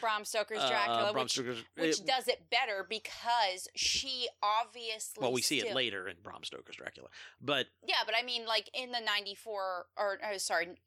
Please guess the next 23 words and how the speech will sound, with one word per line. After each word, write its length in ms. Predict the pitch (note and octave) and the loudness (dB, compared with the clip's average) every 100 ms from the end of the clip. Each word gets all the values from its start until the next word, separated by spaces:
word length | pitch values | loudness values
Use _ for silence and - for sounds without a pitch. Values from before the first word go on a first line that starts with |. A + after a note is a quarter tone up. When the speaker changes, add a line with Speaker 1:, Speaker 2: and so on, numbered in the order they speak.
| _ | _
Speaker 1:
is 140 | A3 - | -16 -10
it 80 | - | -6
ninety-two 420 | C4+ D4+ - D#4+ | -6 -4 -6 -6
or 120 | D#4 | -8
ninety? 280 | C4 B3+ - - | -10 -14 -18 -6
Speaker 2:
Somewhere 300 | - C#4 - | -2 0 2
Speaker 1:
One 100 | D#4 | 2
Speaker 2:
in 60 | E3+ | 0
Speaker 1:
of 0 | |
Speaker 2:
there, 80 | - - | -6 -4
Speaker 1:
them. 120 | - - | -4 2
Speaker 2:
yeah. 80 | C4 - | 0 2
Speaker 1:
But, 80 | B3 A3+ A3 | 0 0 -4
um, 100 | A3+ - | -8 -2
in 220 | C#4 C#4+ | -2 2
that 220 | D#4+ F#4 B3 | 0 0 -2
one, 260 | A3+ F#3+ - - - _ D4 | -2 -2 -8 -20 -20 _ -2
it, 120 | D4+ - | -2 0
I 120 | C#4 | -2
feel 440 | C#4 - E4+ G#4+ F4 | -4 -10 -6 -4 0
like 180 | C#4+ | 0
it's 160 | C4+ - | -2 -6
okay 580 | G#3 - - G3 G3+ | -6 -6 -6 0 0